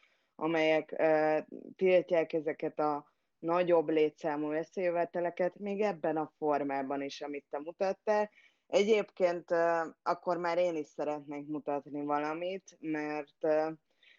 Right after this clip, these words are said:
talán várjuk azt, hogy itt a színházak, éttermek és más esetében a korlátozó intézkedéseket feloldják,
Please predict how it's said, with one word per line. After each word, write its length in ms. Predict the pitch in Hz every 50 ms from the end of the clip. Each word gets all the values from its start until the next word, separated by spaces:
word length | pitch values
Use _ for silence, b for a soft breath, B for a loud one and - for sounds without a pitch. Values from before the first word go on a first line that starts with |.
| b b _
talán 480 | - 202 214 220 196 180 170 165 165
várjuk 480 | 165 170 170 170 165 165 160 147 - -
azt, 240 | 160 156 156 - -
hogy 140 | 170 156 151
itt 180 | 151 147 - 160
a 60 | 151
színházak, 840 | 151 - 170 165 165 165 170 151 147 147 139 151 143 139 - _
éttermek 760 | - - 170 165 165 _ - 160 147 143 143 151 151 143 _
és 220 | - 151 143 - -
más 420 | 160 160 165 160 156 147 - -
esetében 920 | 160 147 - - 156 - - 156 147 139 135 - 151 151 151 151 156 151 -
a 220 | - 156 156 147
korlátozó 680 | - - - 175 165 165 165 156 - - 160 139 160 156
intézkedéseket 1000 | 156 156 156 151 - 160 151 _ - 160 147 156 156 - - 160 - - 156 - _
feloldják, 640 | - 175 165 170 175 175 175 175 185 190 190 180 -